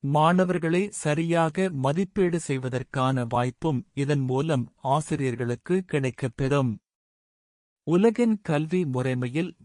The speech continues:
பாரிய மாற்றம் இடம்பெற்று வருகிறது. அவற்றின் அடிப்படையிலேயே இலங்கையிலும் கல்வி மறுசீரமைப்பு நடவடிக்கைகள் முன்னெடுக்கப்பட்டு வருகின்றன. வெளிநாடுகளைப் போன்று இருபத்தொன்று வயதில் முதலாவது பட்டப்படிப்பை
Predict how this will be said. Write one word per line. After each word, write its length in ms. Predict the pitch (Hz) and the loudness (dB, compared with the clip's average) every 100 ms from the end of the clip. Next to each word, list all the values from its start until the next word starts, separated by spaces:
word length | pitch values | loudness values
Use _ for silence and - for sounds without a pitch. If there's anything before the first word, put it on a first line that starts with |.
| - | -2
பாரிய 460 | 143 165 185 175 120 | 2 2 2 0 0
மாற்றம் 540 | 117 117 - 139 123 - | 0 -2 -2 -4 -4 -4
இடம்பெற்று 640 | 135 139 135 127 - 123 | -2 0 -2 -6 -6 -6
வருகிறது. 760 | 113 117 113 123 120 139 117 - _ _ _ | -4 -4 -2 -4 0 0 0 -4 _ _ _
அவற்றின் 640 | 160 196 214 - 220 - | 4 4 0 0 0 0
அடிப்படையிலேயே 1160 | 135 143 160 - 139 135 131 131 127 156 196 - | 0 0 0 0 0 0 0 0 0 2 0 0
இலங்கையிலும் 840 | 139 135 131 127 131 170 170 170 _ _ | 0 0 0 0 -2 0 0 -2 _ _
கல்வி 500 | 160 165 185 214 - | 0 2 2 -2 -2
மறுசீரமைப்பு 920 | 139 147 151 151 135 127 127 - 160 160 | -2 -2 0 0 0 0 -4 -2 -2 0
நடவடிக்கைகள் 960 | 127 131 131 127 123 135 127 156 120 _ 135 | 0 0 0 -2 -2 -4 0 -2 -2 _ -2
முன்னெடுக்கப்பட்டு 840 | 156 175 143 - 131 - 123 - | 0 2 0 -4 -6 -4 -6 -4
வருகின்றன. 760 | 147 127 117 123 135 139 135 - _ _ _ _ _ _ _ _ _ _ _ 135 | -2 -2 -2 -2 -2 0 0 -2 _ _ _ _ _ _ _ _ _ _ _ 2
வெளிநாடுகளைப் 840 | 170 202 240 226 190 185 160 151 _ | 4 4 4 4 2 0 0 -2 _
போன்று 580 | 139 143 127 180 202 _ | 0 0 0 0 0 _
இருபத்தொன்று 800 | 143 165 180 196 - 139 131 123 | -2 0 0 -2 0 -2 -2 -2
வயதில் 520 | 120 131 170 202 - | -2 0 0 -2 -6
முதலாவது 760 | - 143 165 175 147 147 147 139 | -2 0 2 2 2 0 -2 -2
பட்டப்படிப்பை 880 | - 131 - 147 135 123 123 - 135 | -2 -4 -4 -4 -2 -2 -2 0 -2